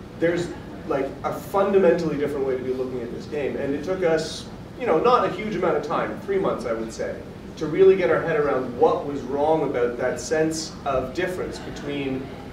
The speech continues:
showing things to people who should be interested in it and waiting for them to be interested, or directly asking them and engaging with them about what really makes it interesting to them or not.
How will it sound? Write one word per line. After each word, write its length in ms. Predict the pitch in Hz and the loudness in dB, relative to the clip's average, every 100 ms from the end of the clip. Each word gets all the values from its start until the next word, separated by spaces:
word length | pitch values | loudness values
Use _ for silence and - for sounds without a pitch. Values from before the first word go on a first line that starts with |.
| - - | -14 -10
showing 600 | - 196 202 196 190 190 | 0 4 6 8 6 2
things 420 | 175 170 165 - | 0 0 -2 -4
to 140 | 156 | -4
people 300 | 156 170 156 | -4 -4 -2
who 180 | 143 147 | -4 -4
should 280 | 147 180 180 | -2 0 2
be 120 | 160 | 2
interested 340 | 165 160 147 | 0 -4 -6
in 100 | 127 | -4
it 220 | 127 123 127 | -4 -4 -6
and 180 | 127 | -4
waiting 380 | 127 156 147 143 | 0 0 0 -4
for 60 | 151 | -4
them 180 | 135 131 | -6 -8
to 80 | |
be 140 | - 127 | -8 -6
interested, 420 | 127 123 - - - - - - | -6 -8 -10 -10 -12 -14 -16 -4
or 200 | 151 147 | 2 2
directly 800 | 147 131 151 160 - 165 151 143 | 2 -2 2 2 2 -4 -4 -2
asking 560 | 143 156 - 147 127 127 | -2 -2 -4 -6 -6 -4
them 320 | 123 120 120 - - | -4 -4 -8 -12 -6
and 280 | 131 120 120 | -2 -2 -4
engaging 520 | - 127 147 160 151 | -6 -4 0 0 0
with 160 | 127 120 | -2 -2
them 160 | 127 117 | -4 -2
about 240 | - - | -2 -2
what 240 | 127 127 - 127 | 0 -2 -4 -6
really 360 | 147 190 165 131 | -2 2 2 2
makes 340 | 127 147 - | 0 -2 -4
it 180 | - - | -6 -4
interesting 480 | 165 185 - 123 120 | -4 -4 -6 -8 -8
to 80 | 131 | -6
them 260 | 127 123 120 | -4 -2 0
or 160 | 127 117 | -2 0
not. 360 | 135 156 - | -2 -2 -2